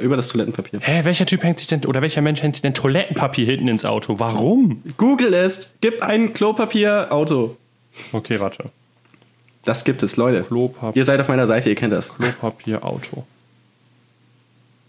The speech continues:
Speaker 2: Ja, toll. Das Einzige, was ich hier finde, sind sch-, lustige Pranks, Leute, die Autos in, in Klopapier eingerollt haben, Leute, die Autos aus Klopapierrollen gebastelt haben, lustigerweise Wackeldackels.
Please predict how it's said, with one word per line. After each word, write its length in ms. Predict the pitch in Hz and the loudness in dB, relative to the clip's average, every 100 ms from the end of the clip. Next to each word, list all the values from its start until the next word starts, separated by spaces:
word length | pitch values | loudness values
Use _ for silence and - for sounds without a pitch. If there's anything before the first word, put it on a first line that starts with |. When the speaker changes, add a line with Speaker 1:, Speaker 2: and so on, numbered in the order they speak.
| _ | _
Speaker 2:
Ja, 180 | 101 101 | -4 -4
toll. 240 | - 107 | -2 -2
Das 120 | 101 | 0
Einzige, 280 | 107 104 110 | 0 0 0
was 120 | 110 | 0
ich 60 | - | 0
hier 120 | - | -2
finde, 280 | 120 117 120 | 0 2 2
sind 240 | 113 113 - - - - _ | 4 2 0 -10 -20 -20 _
sch-, 160 | - - _ - | -8 -8 _ 0
lustige 380 | 123 135 - - | 0 0 -2 -4
Pranks, 640 | - 135 131 160 156 - | -2 0 2 0 -2 -2
Leute, 280 | 117 120 123 | 0 0 2
die 160 | 117 | 0
Autos 320 | - 127 131 123 | 2 0 0 0
in, 320 | 120 117 110 | 2 2 2
in 220 | 120 107 | 0 0
Klopapier 420 | - 135 151 143 | 0 -2 0 0
eingerollt 480 | 147 143 139 151 143 | 0 0 2 0 0
haben, 360 | 151 151 160 170 - - _ | 0 2 0 -2 -6 -20 _
Leute, 260 | 117 120 123 | 0 2 0
die 120 | 117 | -2
Autos 320 | - 135 139 - | 0 0 0 0
aus 180 | 76 | -2
Klopapierrollen 840 | - 139 127 - 117 104 123 151 156 | -2 -2 0 0 0 2 2 4 2
gebastelt 500 | 151 143 151 - 156 | 2 0 0 -2 -2
haben, 360 | 156 156 160 165 - _ _ _ _ | 0 2 2 0 -4 _ _ _ _
lustigerweise 560 | - 120 - 107 104 95 | -4 -2 2 2 2 2
Wackeldackels. 640 | 110 - 135 131 143 143 | 0 0 0 0 0 -2